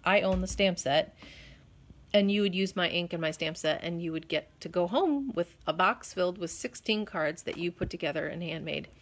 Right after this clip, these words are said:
Um, and any of those extra pieces you get to keep. Um, so that's another option. In this busy time of year, you could do a simple kit. And that's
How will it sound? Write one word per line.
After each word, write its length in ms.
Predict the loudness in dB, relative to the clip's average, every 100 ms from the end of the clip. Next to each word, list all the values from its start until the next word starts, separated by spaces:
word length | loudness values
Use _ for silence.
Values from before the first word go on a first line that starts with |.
| -20 -20 -20 -20 -10
Um, 340 | -6 -4 -6 -10 -4
and 140 | -2 2
any 200 | 2 2
of 80 | 0
those 160 | 0
extra 260 | -2 -4 -6
pieces 540 | -4 -2 -2 -4 -8
you 100 | -8
get 140 | -6 -6
to 80 | -2
keep. 300 | -2 -2 -4 -6 -8 -20 -20 -20 -20 -10
Um, 320 | -6 -6 -10 -16 -6
so 180 | -2
that's 260 | 2 0 0
another 320 | -2 0 2
option. 580 | 2 0 -2 -4 -4 -10 -16 -20 -20 -20 -20 _ -20 -20 -12 -6 0
In 120 | 2
this 180 | 0 0
busy 280 | 0 0 0
time 300 | 0 2 2
of 140 | 0
year, 420 | 0 2 0 -4 -10 -10
you 120 | -8
could 180 | 2 2
do 220 | 2 -2
a 80 | -2
simple 320 | -4 -6 -8
kit. 480 | -4 -4 -4 -10 -12 -14
And 220 | -10 -6
that's 420 | -4 -4 -6 -8